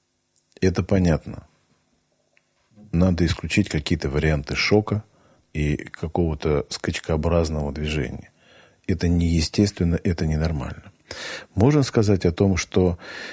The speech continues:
не только с точки зрения, скажем, обретения нового тела или новых органов чувств человек подхватывает себя в посмертии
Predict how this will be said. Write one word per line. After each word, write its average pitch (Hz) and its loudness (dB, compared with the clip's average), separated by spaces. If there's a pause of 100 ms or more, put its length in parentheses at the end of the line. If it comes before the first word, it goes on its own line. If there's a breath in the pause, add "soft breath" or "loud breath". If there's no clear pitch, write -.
(140 loud breath)
не 90 2
только 123 2
с 82 -2
точки 87 0
зрения, 82 2
скажем, 73 0
обретения 80 0
нового 80 0
тела 67 -2 (380)
или 85 -2
новых 82 -2
органов 78 -2
чувств - -2 (480)
человек 80 0 (480 soft breath)
подхватывает 82 0
себя 73 -2
в - -8
посмертии - -4